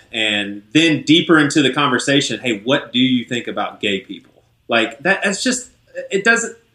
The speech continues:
I, in fact, I don't even think Jesus hardly ever talked about specific sins. You know, everybody, everybody brings up the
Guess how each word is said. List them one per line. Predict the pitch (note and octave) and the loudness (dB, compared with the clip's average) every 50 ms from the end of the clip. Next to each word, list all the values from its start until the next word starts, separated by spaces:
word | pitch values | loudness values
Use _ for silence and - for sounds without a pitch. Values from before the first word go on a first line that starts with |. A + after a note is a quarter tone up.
| _ _ _ _ _ _ - | _ _ _ _ _ _ -4
I, | F3+ F#3 - | -4 0 2
in | G#3 F#3+ - | 2 2 2
fact, | - - B3 C4+ C#4 G#3+ G3 - - | 2 2 2 4 4 2 0 0 2
I | E3 G3 | 2 2
don't | A#3+ C#4 C4+ | 2 2 2
even | G#3+ F3+ D#3+ C#3+ | 2 2 0 2
think | D3 E3+ E3 D#3+ D3 | 2 0 0 0 -4
Jesus | C3 - D#3+ G3 A#3+ G#3 D#3 D3 D3 D3+ - - - - _ _ _ _ _ _ _ | -2 0 0 0 2 2 2 2 2 2 0 -4 -10 -12 _ _ _ _ _ _ _
hardly | - - - F#3 G3 F3+ F3+ E3+ D#3+ - - | -6 0 2 2 2 6 6 6 6 6 4
ever | E3 G3+ G#3 G#3 F#3+ - | 2 2 4 4 2 2
talked | - - E3 F3 F3+ - D#3+ | 2 0 0 0 0 0 -2
about | B2+ D3 D#3 F3+ - - | 0 2 0 0 0 -4
specific | - - - - - - E3 D#3+ E3 - | -4 -4 -4 -2 0 -2 0 0 -2 -6
sins. | - - - F#3 F#3+ D3 G#2+ G2 G2 B2+ | -6 -4 -2 -2 -2 -2 -4 -4 -2 0
You | C3+ | 4
know, | C#3 | 4
everybody, | C3+ C#3 - E3+ E3 D#3 D3+ D3 D3 - | 4 4 4 4 4 4 4 2 2 0
everybody | C#3+ C#3+ D#3+ E3+ D#3+ E3 D#3+ C#3+ | 0 2 2 4 4 6 4 4
brings | C3+ C#3 D3 D3 D3+ D#3 D3 C#3+ | 4 4 4 4 4 4 4 4
up | D#3 D#3 D#3 - - - | 4 4 4 2 0 0
the | C3+ B2+ B2+ | 2 2 2